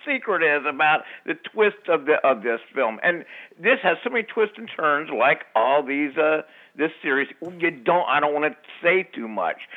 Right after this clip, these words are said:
but, you know, it has everything. Of course, it has the, the clues and the photographs and, you know, all the stuff that we have had. But, um, it's, it's really a great film. Tom Hanks is great, like usual.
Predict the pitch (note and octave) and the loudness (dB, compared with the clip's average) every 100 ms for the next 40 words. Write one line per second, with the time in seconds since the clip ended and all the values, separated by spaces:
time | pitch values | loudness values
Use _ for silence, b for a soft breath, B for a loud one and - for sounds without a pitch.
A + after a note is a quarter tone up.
0 | B B - G3+ F#3 F#3+ F#3+ G#3 E3+ D#3 | B B -4 0 2 4 4 6 6 6
1 | C#3+ D3+ B2 C#3+ - B2 C3+ B2+ A#2 A#2+ | 4 2 2 0 0 -6 -4 -2 0 0
2 | A2 B2 C3 B2+ B B B A2+ C3+ - | -2 0 0 0 B B B -4 -4 0
3 | D3+ D3 C#3+ C#3+ D3 D3+ D3 - C#3+ D3+ | 2 4 2 2 2 2 0 2 4 4
4 | D3 C#3 D3+ D3 C#3+ D3 - D#3 D#3 D3+ | 2 2 2 2 0 -2 -2 0 0 -2
5 | D3 C3+ C3 D3 D3+ D#3+ - C#3+ D3 D3+ | -4 0 2 2 0 -6 -2 -2 -2 -6
6 | C3 C#3 D3 D3 D3 C3+ B B B _ | -4 0 0 2 -2 -4 B B B _
7 | D#3 D3+ C#3+ C3+ C3+ C#3+ - D#3+ D3+ - | 4 6 8 6 6 2 -6 -6 -6 -8
8 | - _ _ - D3+ D3 - A2 B2 D#3+ | -20 _ _ -12 -8 -8 -12 -20 -14 -6
9 | F3+ F3 F3 A3+ C#3+ A2 G2+ _ - F#3 | -2 -2 -2 -4 -6 -6 -6 _ -4 0
10 | F3+ F3 D#3+ - A#2 A2+ C3 D3 D3+ - | 2 0 -4 -4 -2 0 0 0 0 -4
11 | C3+ G#2+ - B B B _ - _ C3 | -8 -8 -16 B B B _ -20 _ 2
12 | C3 A2+ G#2 A2 D3+ D3+ C#3 D#3 | 2 2 0 -2 -2 -2 0 -4